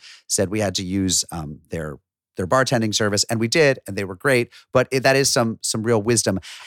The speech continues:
And finally, I want to say that lots of listeners wrote in. In fact,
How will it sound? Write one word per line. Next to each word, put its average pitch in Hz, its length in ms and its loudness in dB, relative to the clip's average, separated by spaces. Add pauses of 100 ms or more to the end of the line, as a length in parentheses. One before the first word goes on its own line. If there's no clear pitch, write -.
(140)
And 190 160 2
finally, 233 400 4
I 151 60 6
want 156 140 4
to 143 40 0
say 147 120 2
that 135 120 -2
lots 175 440 2
of 147 100 -2
listeners 104 420 0
wrote 98 200 2
in. 80 140 -4
In 90 100 -2
fact, 151 260 0